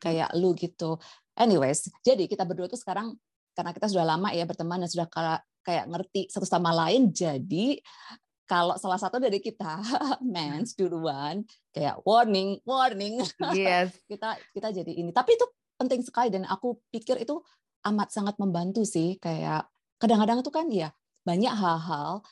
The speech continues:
Speaker 1: yang keluar dari kita itu yang kita bisa kontrol.
Speaker 2: Iya.
Speaker 1: Tapi ternyata juga ada hal-hal yang kita tuh di luar kontrol kita. Tapi bukan berarti kita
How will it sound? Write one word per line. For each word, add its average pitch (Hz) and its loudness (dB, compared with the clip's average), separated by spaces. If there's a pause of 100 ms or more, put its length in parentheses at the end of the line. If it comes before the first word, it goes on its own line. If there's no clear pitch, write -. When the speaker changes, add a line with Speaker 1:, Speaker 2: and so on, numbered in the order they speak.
(200)
Speaker 1:
yang 180 0
keluar 202 2
dari 170 -2
kita 160 -10
itu 208 -4
yang 190 0
kita 190 -2
bisa 170 0
kontrol. 165 -4
Speaker 2:
Iya. - -18
Speaker 1:
Tapi - 0 (180)
ternyata 269 0
juga 208 2
ada 180 -2
hal-hal 180 -2
yang 233 0
kita 233 -4
tuh 294 -4
di 180 0
luar 185 0
kontrol 175 -8
kita. 214 -6
Tapi 240 0
bukan 165 0
berarti 160 -4
kita 214 -4